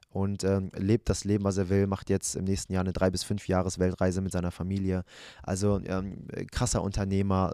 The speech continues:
so eine geile Seele. Und das ist, äh, einer der ersten Menschen, der nicht zu meiner Familie gehört, bei dem ich, ähm, verspürt habe, dass er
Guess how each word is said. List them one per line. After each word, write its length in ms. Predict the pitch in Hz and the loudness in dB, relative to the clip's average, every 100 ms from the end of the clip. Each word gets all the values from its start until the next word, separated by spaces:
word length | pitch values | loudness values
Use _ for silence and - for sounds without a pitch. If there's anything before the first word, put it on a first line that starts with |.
| 85 | -4
so 400 | 95 92 123 - | -4 4 4 4
eine 340 | - 110 107 92 | 2 2 2 0
geile 480 | 90 110 120 123 104 | 2 8 10 10 6
Seele. 460 | 101 101 90 101 - - - - | 4 4 4 2 -2 -18 -18 -10
Und 120 | 95 | -4
das 120 | 92 | -2
ist, 180 | 107 - | -2 -4
äh, 360 | - 104 95 90 - - | 0 2 2 0 -6 -12
einer 320 | - 110 110 | -4 0 2
der 320 | 101 101 - | 2 2 2
ersten 580 | 98 110 131 - 123 117 | 2 2 2 -2 -4 0
Menschen, 600 | 98 117 - 135 151 214 - - _ - - _ _ | 0 0 -4 -4 -4 -4 -12 -20 _ -20 -20 _ _
der 340 | 92 80 98 101 | -12 0 2 4
nicht 220 | 123 - | 0 -2
zu 100 | 120 | -2
meiner 220 | 107 98 | 0 -2
Familie 500 | - 87 95 123 123 | -4 -4 -2 -2 0
gehört, 500 | 120 123 120 - - - - - _ | 0 2 0 -2 -8 -16 -20 -20 _
bei 100 | 92 | -2
dem 280 | 87 98 101 | 0 0 0
ich, 380 | - 110 - - 170 | -2 -4 -4 -10 -12
ähm, 340 | - 87 87 - - | -10 -8 -8 -10 -14
verspürt 540 | - 101 - 107 110 | -6 -6 -2 0 2
habe, 340 | 117 107 113 104 - - | 0 4 2 2 -6 -6
dass 240 | 98 - | -4 -4
er 360 | - 92 92 | -2 0 0